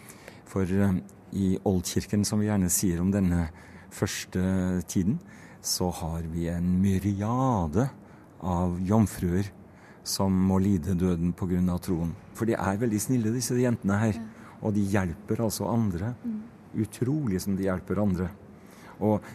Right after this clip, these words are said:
Speaker 1: nå høres det ut som om jeg liksom, eh, smiler litt av det, men det, det gjør jeg bare i sympati. <laughs> For, eh, det er klart, om det ikke stemmer at det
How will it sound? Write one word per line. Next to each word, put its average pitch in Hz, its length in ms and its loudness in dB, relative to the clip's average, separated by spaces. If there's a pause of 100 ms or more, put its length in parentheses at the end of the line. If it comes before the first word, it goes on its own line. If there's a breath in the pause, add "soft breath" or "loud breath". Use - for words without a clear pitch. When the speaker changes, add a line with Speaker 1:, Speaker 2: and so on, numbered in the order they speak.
Speaker 1:
nå 113 240 4
høres 107 200 4
det 95 100 0
ut 90 60 0
som 98 180 -2
om 92 80 2
jeg 95 240 -2 (180)
liksom, 92 480 -2
eh, 87 300 -4 (300 loud breath)
smiler 98 420 0
litt 101 180 0
av 110 120 4
det, 120 160 2
men 107 180 2
det, 98 140 0 (280)
det 107 120 0
gjør 107 160 2
jeg 95 80 0
bare 92 300 0 (640 loud breath)
i 107 120 4
sympati. 107 540 0 (320 loud breath)
<laughs> 123 100 2 (480 loud breath)
For, 117 220 -4
eh, 101 320 2 (280 loud breath)
det - 120 -8
er 104 100 -4
klart, 101 220 -4 (140)
om 107 280 2
det 123 200 -4
ikke - 300 -10
stemmer 90 720 -4
at 90 120 -10
det - 100 -6